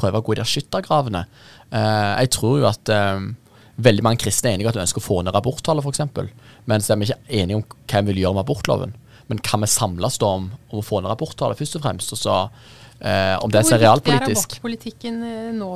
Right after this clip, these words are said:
Speaker 2: tror du, for, for velgerne til K R F?
Speaker 1: Ah, jeg vet ikke. Eh, jeg tror det er, jo, jeg tror han er veldig viktig, det tror jeg. Eh, men på samme tid så stiller vi oss jo spørsmål da, sånn som valgkampen tjueén. Abort var på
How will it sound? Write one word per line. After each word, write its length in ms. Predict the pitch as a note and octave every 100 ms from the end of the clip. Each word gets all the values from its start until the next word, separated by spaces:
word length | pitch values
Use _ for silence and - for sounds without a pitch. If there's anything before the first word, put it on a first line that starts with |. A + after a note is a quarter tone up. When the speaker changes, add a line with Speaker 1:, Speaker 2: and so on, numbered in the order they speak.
| F3
Speaker 2:
tror 220 | G3+ G3+
du, 80 | G#3
for, 180 | - G3
for 140 | F3 G#3+
velgerne 460 | G#3 D#3+ D#3 D#3+
til 100 | F3+
K 100 | F#3
R 120 | G3+ C#4+
F? 180 | D4 - - - - - - - - -
Speaker 1:
Ah, 260 | - - -
jeg 80 | G2
vet 340 | - - -
ikke. 220 | F3+ - - - -
Eh, 200 | C3+ C#3
jeg 80 | E3+
tror 220 | - F#3+ E3
det 100 | F3+
er, 240 | E3 E3
jo, 200 | F3 E3 G#3
jeg 80 |
tror 180 | - G3+
han 20 | G3
er 60 | D#3+
veldig 100 | D3
viktig, 340 | D3 - A#2+
det 280 | A2 F2+ B2+
tror 220 | - G#2+
jeg. 200 | F#2 - - - - -
Eh, 640 | - A#2 A2+ A2 A2 A2 G#2+
men 180 | C3+ C#3
på 100 | D#3+
samme 280 | C#3+ A2 B2+
tid 180 | D#3+ G#3
så 80 |
stiller 220 | F3 B2 G#2
vi 60 |
oss 100 | D#3
jo 60 | A3
spørsmål 420 | - C3 - C3+
da, 60 | A#2
sånn 180 | A#2+
som 140 | A2+ G#2+
valgkampen 400 | G#2 - A#2 A#2
tjueén. 480 | - F#2+ A2 D#3 C#3+ - - - -
Abort 400 | A2+ A#2+ A#2+ -
var 180 | G#2+ G2+
på 220 | - G#2+